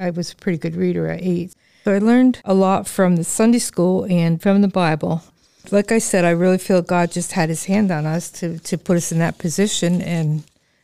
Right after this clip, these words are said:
have people come and pick us up and take us. And Vacation Bible School was, was wonderful. I loved that. Uh, all the crafts and, you know, just learning.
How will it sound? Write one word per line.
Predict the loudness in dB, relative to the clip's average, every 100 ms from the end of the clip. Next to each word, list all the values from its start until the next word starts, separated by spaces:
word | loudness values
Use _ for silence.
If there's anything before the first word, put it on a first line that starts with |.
| _
have | -4 -4 -4
people | -6 -6 -6
come | -6 -2 -2
and | -2
pick | -6 -6
us | -8 -6
up | -6 -6
and | -8
take | -6 -6 -6
us. | -8 -6 -6
And | -4
Vacation | -2 -2 -2 -2
Bible | -2 -2 -2 -4
School | -8 -10 -2 0 0
was, | 0 -4 -6 -18 _
was | -10 -6 -2
wonderful. | -2 -2 -6 -8
I | -6
loved | -4 -4 -4
that. | -4 -2 -4 -10 -20 _ _ _ _ -8
Uh, | -4
all | 0 0
the | 0
crafts | -2 -2 -2 -6 -6
and, | -4 -4 -4
you | -4
know, | -6 -8 -6
just | -6 -6 -2
learning. | 0 2 0